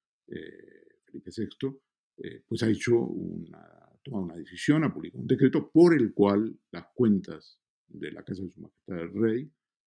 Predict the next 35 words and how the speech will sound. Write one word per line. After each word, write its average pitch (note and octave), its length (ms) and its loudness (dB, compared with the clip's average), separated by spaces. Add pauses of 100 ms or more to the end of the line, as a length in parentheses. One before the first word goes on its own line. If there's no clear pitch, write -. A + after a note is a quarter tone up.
van A#2+ 420 2
a B2 180 -4
ser - 580 -6 (400)
supervisadas F2+ 680 -6
por - 160 -6
el D2+ 60 -8
Tribunal D2 320 -14
de D2 80 -16
Cuentas. - 400 -20 (920)
Hasta G2 320 -8
ahora, A2+ 460 4 (340)
eh, E2+ 380 -12 (140)
la F2 120 -12
Casa G2+ 180 -10
de F2+ 80 -10
Su E2+ 80 -20
Majestad E2 500 -14
el D#2 120 -12
Rey F#2+ 440 -2
no A2 280 4
formaba F2+ 420 -4
parte F2+ 280 -6
de E2+ 80 -4
las D#2 180 -14
instituciones, F#2+ 680 -8
de - 100 -16
casi - 260 -16
todas F2 260 0
las D2 140 -18
instituciones D#2 500 -20
de D2+ 60 -20
Estado, A#2+ 360 -4
por D2 120 -16
no D2 100 -16
decir - 240 -18